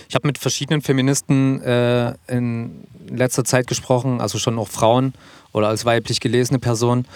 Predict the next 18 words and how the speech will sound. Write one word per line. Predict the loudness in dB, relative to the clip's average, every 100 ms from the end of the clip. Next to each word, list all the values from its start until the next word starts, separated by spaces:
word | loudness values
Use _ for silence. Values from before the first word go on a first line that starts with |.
| -20 -20 -4
äh, | 2 4 4 2 0 -4 -12 -16 -18 -20 -20 -20 -20
die | -4 0 2 2 0 -2
auf | -4 0
jeden | 0
Fall | 2 2
gesagt | 2 0 2
haben, | 0
dass | -2
die's | -2 -4
begrüßen, | -4 -2 0 0 -2 0
wenn, | 0 0 -2 -4 -4
wenn | -2
wir | 0 2
als | 0 -2
Männer | 0 0
auch | 0 -2 -4
viel | -12 -6 -4
mehr, | 0 0 0